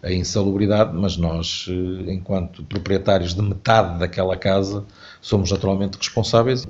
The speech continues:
Já tentamos identificar quem é a família ou, ou quem é o proprietário da fração ao lado, mas não tem sido possível e, portanto, vamos ter que lançar um processo de edital para a aquisição daquele espaço. O que está previsto ali é recriar a antiga casa do pescador poveiro.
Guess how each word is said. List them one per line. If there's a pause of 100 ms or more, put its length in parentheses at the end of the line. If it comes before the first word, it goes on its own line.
Já
tentamos
identificar
quem
é (100)
a
família
ou,
ou
quem
é
o
proprietário
da
fração
ao
lado,
mas
não
tem
sido
possível (260)
e,
portanto,
vamos
ter
que
lançar
um
processo
de
edital
para
a
aquisição
daquele
espaço.
O
que
está
previsto
ali
é
recriar (280)
a
antiga
casa
do
pescador
poveiro.